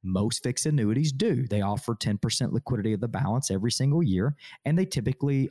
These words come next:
honor a, a little bit of a higher rate than what you're gonna find in a C D. An indexed annuity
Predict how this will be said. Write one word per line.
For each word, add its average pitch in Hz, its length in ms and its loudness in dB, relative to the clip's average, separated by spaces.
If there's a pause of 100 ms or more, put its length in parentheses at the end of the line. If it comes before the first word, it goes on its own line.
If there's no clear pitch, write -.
honor 113 340 2
a, 101 160 2
a - 100 -4
little 117 200 0
bit 113 100 0
of 117 100 -2
a 120 40 -2
higher 107 440 -2
rate 104 380 0 (280)
than 123 180 2
what 113 120 2
you're 123 120 0
gonna 143 160 2
find 95 280 0
in 90 120 4
a - 20 0
C 117 240 0
D. 123 380 0
An 175 100 4
indexed 226 720 0
annuity 110 560 2